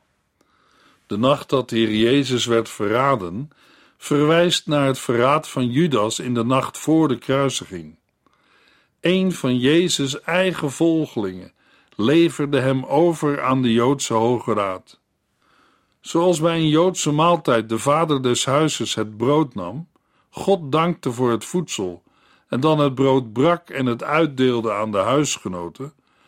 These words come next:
zo had ook de Heer Jezus gehandeld bij de laatste maaltijd die hij met zijn discipelen had. Het breken van het brood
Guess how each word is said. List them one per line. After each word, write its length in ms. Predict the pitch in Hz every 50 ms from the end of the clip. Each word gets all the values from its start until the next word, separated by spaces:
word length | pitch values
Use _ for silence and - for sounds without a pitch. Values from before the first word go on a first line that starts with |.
| _ _ _ _ _
zo 260 | _ - - 185 196 170
had 260 | 165 175 190 185 -
ook 260 | 151 160 165 156 131
de 60 | 143
Heer 240 | 135 135 139 135 131
Jezus 580 | 123 120 127 151 170 185 165 - 170 165 - -
gehandeld 680 | - 131 113 120 147 170 175 160 160 160 156 - - - _ - - - _ _
bij 220 | - 131 139 147 143
de 80 | 143
laatste 560 | 147 156 165 175 190 202 190 - - - 156 143
maaltijd 640 | 147 147 151 151 151 147 - - 127 110 104 98 - _
die 180 | - 127 117 117
hij 260 | 127 143 151 156 156
met 200 | 151 143 131 -
zijn 160 | - 117 113
discipelen 640 | 110 104 98 - - 135 135 131 - 131 123 107
had. 320 | 101 92 82 - - - _ _ _ _ _ _ _ _ _ _ _ _ _ _ _ _ _ _ _ _ _ _ _ _ _
Het 240 | _ - 107 110 107
breken 460 | 120 127 139 165 180 175 - 165 135
van 180 | - 139 120 113
het 160 | 104 92 95
brood 500 | 101 98 104 107 120 135 135 - -